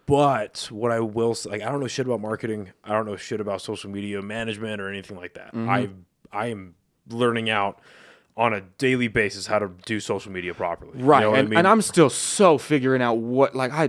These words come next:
Speaker 2: I know nothing of this. I have less than a thousand followers on my thing
Speaker 1: Yeah.
Speaker 2: still, which is driving me crazy. <laughs> We're almost there. I'll get close, and then all my bots unfollow. That's how it goes. <laughs> It's just, we get right there, and then just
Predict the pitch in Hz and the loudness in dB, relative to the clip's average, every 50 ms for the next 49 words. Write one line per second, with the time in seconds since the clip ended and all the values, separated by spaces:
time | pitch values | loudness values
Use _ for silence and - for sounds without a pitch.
0 | - 131 147 139 113 104 107 95 104 - - 101 98 82 98 - - 80 - - | 0 0 -2 -2 -2 -2 -4 -4 -6 -8 -10 -8 -6 -6 -6 -6 -6 -6 -4 0
1 | 104 135 143 123 107 107 110 - 120 131 147 143 - - 143 123 107 113 117 110 | 2 4 4 4 2 0 -4 -4 2 2 2 2 0 -2 -4 -2 2 4 4 4
2 | 110 107 107 98 - 113 110 107 107 110 110 110 107 110 110 110 110 110 110 - | 4 2 0 0 2 4 6 6 4 2 0 -2 -2 -4 -4 -4 -6 -6 -6 -6
3 | 113 110 104 - - - 139 - - - 415 - - 269 247 196 151 123 120 160 | -6 -6 -6 -6 -8 -6 -4 0 0 0 0 2 6 8 10 10 10 10 8 6
4 | 180 - 214 208 180 - - 269 247 220 175 147 135 127 117 - - 131 113 110 | 4 4 2 0 0 4 6 8 8 8 8 6 4 2 0 0 2 2 4 4
5 | 113 123 143 - - 214 208 - - - - - - 277 247 - 302 302 277 233 | 4 2 4 8 8 8 10 12 12 10 12 12 12 10 12 12 12 12 12 12
6 | 277 294 320 311 254 208 160 143 135 - - 139 139 143 - 226 254 226 - - | 12 12 12 12 12 10 10 10 8 6 6 8 8 8 6 6 0 -2 -2 0
7 | - - 190 254 294 - - 302 320 320 - - - 220 214 233 254 370 - - | 2 6 8 8 8 8 6 6 4 4 4 4 6 8 10 10 10 8 6 6
8 | - - 208 202 202 196 180 190 202 202 208 196 165 170 175 175 156 - - 151 | 4 6 6 8 8 8 10 10 10 10 8 6 8 8 8 8 8 6 4 2
9 | 143 131 - 120 110 95 73 65 - - - _ _ - 139 139 - - 175 165 | 2 2 4 4 4 4 2 -2 -8 -10 -16 _ _ 6 6 6 8 8 10 12
10 | 156 - 156 - 190 - 190 - 320 226 185 - - 185 185 247 247 175 175 180 | 12 12 12 12 12 12 12 12 10 10 10 8 8 8 6 4 4 6 6 4
11 | 175 160 165 175 190 180 190 226 190 147 151 165 196 208 226 247 233 - - 226 | 4 6 4 2 2 6 8 8 8 8 8 8 8 8 8 8 4 6 8 8
12 | 185 147 127 113 110 117 127 131 135 135 135 - 151 151 131 | 10 10 8 8 6 4 2 4 2 2 2 2 0 -2 -2